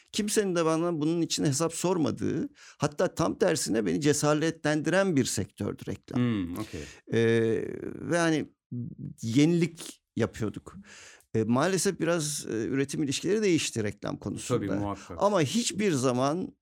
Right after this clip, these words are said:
Speaker 1: e, yani on yıl sonra da gösterilsin diye bir reklam çekmedik. Hani çok tutarsa, popüler kültürün içine girerse bugün işte nostalji olarak, e,
Speaker 2: Evet.
Speaker 1: izlenebiliyor ama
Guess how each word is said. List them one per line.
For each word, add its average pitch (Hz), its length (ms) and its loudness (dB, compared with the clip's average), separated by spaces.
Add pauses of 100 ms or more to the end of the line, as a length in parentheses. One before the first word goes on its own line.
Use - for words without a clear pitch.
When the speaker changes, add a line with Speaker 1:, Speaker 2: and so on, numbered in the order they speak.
(120)
Speaker 1:
e, 117 60 0
yani 113 560 0
on 151 140 4
yıl 170 200 2
sonra 147 240 0
da 151 60 2
gösterilsin 135 640 -2
diye 120 140 0
bir 120 60 0
reklam 190 300 -2
çekmedik. 107 440 -2
Hani 131 180 -2 (120)
çok 240 300 0
tutarsa, 113 800 0 (200)
popüler 156 440 0
kültürün 147 380 -2
içine 143 280 -2
girerse 135 680 0
bugün 151 220 -2
işte 147 280 -2
nostalji 156 640 2
olarak, 127 440 0
e, - 40 -14
Speaker 2:
Evet. 131 260 0
Speaker 1:
izlenebiliyor 160 680 0
ama 123 240 0